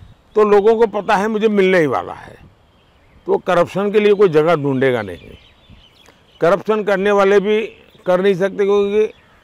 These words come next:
वो कैसे कैसे कहेंगे। हाँ, हो सकता है किसी को जनवरी मिलने वाला मार्च में मिले, अप्रैल में मिले, हो सकता है,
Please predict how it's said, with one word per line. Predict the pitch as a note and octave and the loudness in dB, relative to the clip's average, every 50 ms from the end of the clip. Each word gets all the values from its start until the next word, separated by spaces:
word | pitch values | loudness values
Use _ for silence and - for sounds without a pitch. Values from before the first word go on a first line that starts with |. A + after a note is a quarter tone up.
| _ - | _ -14
वो | - | -14
कैसे | F3+ - A3+ G#3+ F3+ G3+ G#3 | -4 0 0 2 2 2 2
कैसे | G#3+ G#3+ G3 F3 F#3+ | 2 2 2 0 -2
कहेंगे। | D#3+ D#3+ F3 D3+ D3+ D#3+ D#3+ D#3+ D#3+ D3+ - _ _ _ _ _ _ _ _ _ _ _ - | 0 0 0 0 0 -2 -2 -4 -6 -6 -10 _ _ _ _ _ _ _ _ _ _ _ -2
हाँ, | E3 G3+ - - - - _ _ | -2 0 0 -2 -8 -18 _ _
हो | D#3+ G3 | -2 -2
सकता | G#3 F#3 G#3 E3+ D#3+ F3 | 0 0 -4 -2 -2 -4
है | C#3 | -2
किसी | B2 C3+ C3+ C3 D3+ | -2 -4 -6 -6 -4
को | D3+ D#3 | -4 -4
जनवरी | C3+ B2+ C#3 C3+ D3 D#3 D#3 D#3 | -2 -2 -2 0 0 0 0 0
मिलने | D3+ D3 D3 C#3+ D3+ D#3 | 0 -2 -2 -2 -2 -2
वाला | D3+ C#3+ C#3+ C#3 C#3 C#3+ C#3+ D#3 - _ _ _ _ _ _ _ _ _ _ _ _ _ _ _ _ _ - - _ C3 | 0 0 -2 -2 0 -2 -4 -4 -6 _ _ _ _ _ _ _ _ _ _ _ _ _ _ _ _ _ -20 -20 _ -4
मार्च | B2+ C3+ C#3 C3+ B2+ C3+ | -2 0 0 0 -2 -6
में | C#3+ C#3 | -6 -6
मिले, | C3+ C3 B2+ B2+ C3 C3 | -4 -2 -2 0 0 0
अप्रैल | B2 - - C3+ C3+ C3+ | 0 -2 -4 -6 -4 -4
में | C3+ C3+ C3 | -4 -6 -6
मिले, | C3 D3 D#3 E3 G3 | -6 -6 -6 -4 -4
हो | G#3+ G3 F#3+ A#3+ A3+ | -4 -4 -4 -6 -6
सकता | - C#3 - - _ - E2 | -8 -12 -18 -20 _ -20 -20
है, | C#2+ - - - - | -20 -20 -20 -20 -20